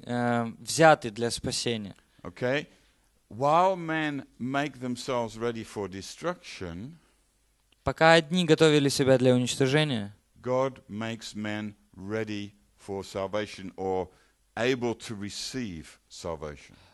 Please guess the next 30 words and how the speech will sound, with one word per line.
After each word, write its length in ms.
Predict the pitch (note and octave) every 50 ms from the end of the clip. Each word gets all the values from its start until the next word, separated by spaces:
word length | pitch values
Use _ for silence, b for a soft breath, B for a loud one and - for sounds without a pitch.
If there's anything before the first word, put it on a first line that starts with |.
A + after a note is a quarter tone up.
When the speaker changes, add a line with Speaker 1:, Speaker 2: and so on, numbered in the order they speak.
| b b -
Speaker 1:
пока 340 | - D3 C#3 - F3 F3
люди 260 | F3 E3+ F3+ F3+ D3+ D#3+
сами, 600 | - - - F3 E3+ D#3+ D3 C3 B2+ A#2+ F#2+ - - - B2 -
одни 320 | - C#3 C3+ D3 E3+ E3
люди 200 | C#3+ C3+ B2+ C#3
сами 360 | C3 - F3 E3+ D#3+ D#3 C#3+
себя 300 | B2+ - - B2 C3 B2+
готовят 360 | A#2 B2+ A2+ C#3 C3+ B2+ A#2+
для 220 | A2 A2+ A#2+ B2+ B2+
уничтожения, 640 | B2 B2 B2 - - - C3 C#3+ D3+ C#3+ C3 A#2+ A2+
Бог 640 | G#2+ A#2 A2 A2+ C#3 D3+ E3 F#3 G3 G3 F#3+ - - b b b b b b b
работал 600 | A#2+ C3 C3 B2+ C#3+ D#3+ D#3+ D3+ C#3+ C3+ B2+ B2
с 140 | A2+ A2+ A#2
другими 500 | A2 C3+ C3 B2+ A#2+ - D#3 E3+ E3+ E3
людьми 500 | C#3+ C#3 A#2+ A2+ A#2 A#2 B2 C3 C#3+ D3
и 200 | - - - B2+
готовил 460 | A#2+ B2+ B2+ - C3 B2 B2 A#2+ B2
их 120 | A#2+ A#2 -
к 60 | -
спасению, 680 | - - - A#2 A2+ - - A2 A2 A2 G2+ G2 F#2+ E2 B2+ -
которые 300 | - - - G#2 G#2+ G#2
были 180 | G#2 G#2+ G#2+
открыты. 480 | G#2 G2+ - - G2+ G#2 G2 - F2+ - _ _ _ _ _ -
Speaker 2:
And 200 | F#2+ G#2 G#2 G2+
the, 120 | A2+ A2+ - _ _ _ _ - -
and 180 | B2 A#2+ A#2 A#2+
to 100 | - B2
those 720 | G#2+ G2 G#2+ C3 D3 E3 F3+ G3 F#3+ F#3+ F3+ - - - b b b b _ - -
who 240 | D3+ D3 D3 C#3+ C3
he 720 | - - - F#3+ G3 G3+ F#3 D#3+ C3+ C3 C#3 D#3+ F#3 G#3+